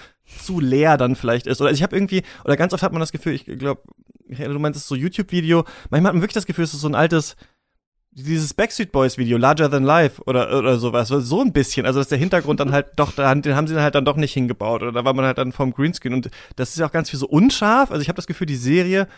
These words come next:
will auch mit ihrer eigenen Trashigkeit halt ein bisschen kokettieren, ein bisschen sagen, „Leute, wir hatten jetzt nicht irgendwie zweihundert Millionen oder sowas, um das so umzusetzen.“ Und, ähm, ich denke, man freut sich da, aber ich weiß halt nicht, dieses, ähm, also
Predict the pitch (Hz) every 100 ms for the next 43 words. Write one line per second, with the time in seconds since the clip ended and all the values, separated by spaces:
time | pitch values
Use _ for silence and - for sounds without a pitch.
0 | - _ _ - 113 160 202 185 165 147
1 | 147 131 151 160 135 - 156 160 180 -
2 | 151 143 - 143 - 127 - 151 143 -
3 | - - 165 147 139 - 214 160 143 156
4 | 139 139 135 147 143 127 143 143 131 -
5 | 120 - - _ _ - 110 - - 131
6 | 131 139 123 135 123 123 120 117 120 123
7 | 104 113 104 120 123 110 120 139 - 110
8 | 107 - 147 - - 147 - 127 131 -
9 | 127 127 117 143 156 131 - 131 151 -
10 | 170 139 131 147 160 147 - 131 135 -
11 | - _ _ _ 117 123 117 _ _ -
12 | - _ _ _ _ _ _ _ - 143